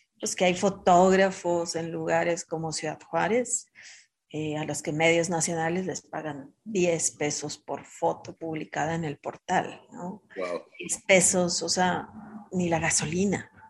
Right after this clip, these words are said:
Speaker 2: Wow.
Speaker 1: ni el riesgo, o sea, el riesgo, o sea, nada. ¿Cuánto necesitas?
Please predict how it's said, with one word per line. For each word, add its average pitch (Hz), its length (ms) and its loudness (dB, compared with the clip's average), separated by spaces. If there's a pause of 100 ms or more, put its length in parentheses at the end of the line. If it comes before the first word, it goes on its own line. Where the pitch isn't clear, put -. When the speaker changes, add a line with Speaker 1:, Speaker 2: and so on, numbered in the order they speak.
(520)
Speaker 2:
Wow. 190 240 2
Speaker 1:
ni 190 160 6
el 170 120 -2
riesgo, 196 540 6
o 175 80 4
sea, 190 140 8
el 190 100 6
riesgo, 196 580 2
o - 60 -6
sea, 180 160 0
nada. 196 480 -2
¿Cuánto 240 320 -4
necesitas? 208 1400 -4